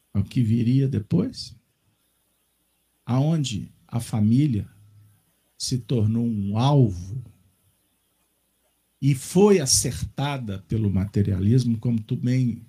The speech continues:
tão bem dissestes? Jorge, uma amiga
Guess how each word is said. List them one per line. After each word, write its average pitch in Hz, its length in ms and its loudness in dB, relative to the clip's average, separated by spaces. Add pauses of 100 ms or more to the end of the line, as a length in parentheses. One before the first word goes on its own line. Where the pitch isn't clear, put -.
tão 139 220 -2
bem 120 240 0
dissestes? - 880 -8 (2000)
Jorge, 127 840 6 (920)
uma 170 240 4
amiga 123 600 8